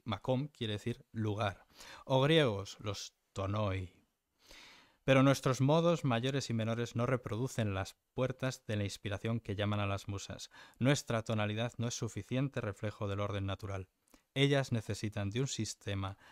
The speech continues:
que se permita, como un espejo, reflejar los movimientos de las almas del universo. Y estas no solo son dos, como los modos,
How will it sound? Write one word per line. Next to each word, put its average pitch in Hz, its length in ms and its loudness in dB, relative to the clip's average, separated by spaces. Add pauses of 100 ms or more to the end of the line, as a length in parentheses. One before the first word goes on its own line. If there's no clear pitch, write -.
(180)
que 113 100 -2
se 107 200 -2
permita, 110 760 0 (200)
como 107 240 0
un 147 180 2
espejo, - 720 -4 (180)
reflejar 120 480 -2
los 156 200 -2
movimientos 117 540 0
de 104 80 -4
las 104 200 -4
almas 131 300 -2
del 120 120 -6
universo. 101 520 -6 (500)
Y 135 80 -2
estas 139 400 -2
no 113 120 2
solo 107 220 -4
son 98 260 -6
dos, 131 300 -2
como 101 240 -6
los 98 240 -8
modos, 113 400 -2